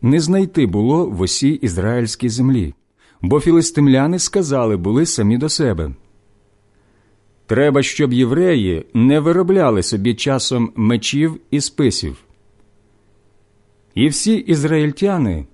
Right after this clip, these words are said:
мусили йти до філистимлян, коли хтось хотів наточити леміш чи заступ, чи сокиру або серп.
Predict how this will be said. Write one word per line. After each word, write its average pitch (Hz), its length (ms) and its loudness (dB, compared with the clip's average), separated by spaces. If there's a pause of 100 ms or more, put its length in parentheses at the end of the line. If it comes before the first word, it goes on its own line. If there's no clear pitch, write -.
(140)
мусили 190 560 2
йти 185 320 0
до 143 120 -2
філистимлян, 147 880 -2 (100)
коли 117 240 0
хтось 190 340 0
хотів 143 480 -4
наточити 101 580 -2
леміш 127 520 0
чи - 200 -8
заступ, 131 580 -4 (320)
чи 190 160 0
сокиру 147 760 0 (200)
або 90 240 -2
серп. 156 460 -4